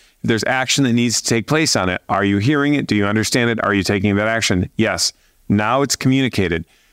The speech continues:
There's a huge difference. When you wanna lead people effectively, or even raise children, you have to make sure that you communicate something. You don't just like,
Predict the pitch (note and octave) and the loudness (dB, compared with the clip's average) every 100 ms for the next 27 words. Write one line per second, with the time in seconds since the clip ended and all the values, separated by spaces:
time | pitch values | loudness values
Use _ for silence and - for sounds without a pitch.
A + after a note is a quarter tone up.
0 | _ A#2+ B2 A#2+ F#3 C#3+ D#3 A#2 F#2+ A2+ | _ 0 2 2 0 0 0 0 0 0
1 | B2+ C3 C#3+ C#3+ F#3 G3 D3 C3 A#2+ A2+ | 2 2 0 0 0 0 0 0 0 0
2 | D3+ D3+ G#2+ F2 E2 F2 - _ _ _ | -2 0 -2 0 0 -2 -6 _ _ _
3 | - D#3+ F3+ C3 G#2 G#2 E3+ F3 - F3+ | 0 0 2 0 0 0 0 0 0 0
4 | F#3 F#2 F2 C#3+ G3 A#3 F#3+ G3 F#3 C3 | 0 0 0 0 0 0 0 0 0 0
5 | C#3 C3+ B2+ _ _ - D#3+ D3 E3 A3+ | 2 0 -2 _ _ -2 0 2 2 0
6 | F3+ C3+ G#2+ - G#2 F2+ F2 F2+ B2 E3 | 0 -2 -2 0 0 0 -2 0 0 0
7 | E3+ F#3 D#3+ C#3+ A2+ | 0 0 0 -2 -2